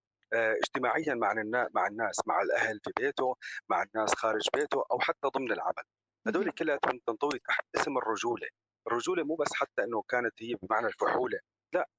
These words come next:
Speaker 1: في أشخاص مثلًا عندهم أعراض، عندهم أمراض، ما فينا نقول هذا الشخص معناته مو رجل، بالعكس، هذا الشخص رجل، ولكن هذا، آه، عنده حالة مرضية ولازم يتعالج على أساسها.
Speaker 2: مهم.
Speaker 1: آه، هلا مثلًا أنا قبل سنتين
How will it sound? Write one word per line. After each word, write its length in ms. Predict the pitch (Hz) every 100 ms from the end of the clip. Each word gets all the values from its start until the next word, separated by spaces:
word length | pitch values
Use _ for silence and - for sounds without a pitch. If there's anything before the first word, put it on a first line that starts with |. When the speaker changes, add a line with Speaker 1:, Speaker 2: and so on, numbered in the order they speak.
| _ _ -
Speaker 1:
في 160 | -
أشخاص 380 | 92 - 131 -
مثلًا 220 | 127 127
عندهم 380 | 117 127 147 -
أعراض، 360 | 107 127 175 - _ -
عندهم 240 | 123 139
أمراض، 360 | 120 135 135 98 _ _ _
ما 60 | 175
فينا 200 | 185 165
نقول 200 | 156 151
هذا 100 | 156
الشخص 380 | 147 156 147 127
معناته 220 | 117 -
مو 100 | 123
رجل، 260 | 135 113 - - _ -
بالعكس، 320 | 85 - - - - - - - _ -
هذا 180 | 160
الشخص 420 | 147 - - 156 165
رجل، 300 | 196 123 - - - -
ولكن 320 | 131 165 -
هذا، 340 | - 147 156 160 -
آه، 460 | 120 117 117 117 -
عنده 280 | 113 160 139
حالة 360 | - 143 131
مرضية 480 | 110 113 113 123 147 -
ولازم 680 | 127 151 160 - 170 156 165 - _
يتعالج 460 | 143 127 160 147 107
على 140 | 98 90
أساسها. 360 | - - - - _ _ _
Speaker 2:
مهم. 200 | 120 208
Speaker 1:
آه، 220 | 123 120 123 - _ _ _
هلا 220 | 135 170 180
مثلًا 540 | 202 156 127 139 -
أنا 220 | 147 135 - _ _ _ _ _ _ _ - -
قبل 260 | - 131 -
سنتين 440 | 117 107 139 160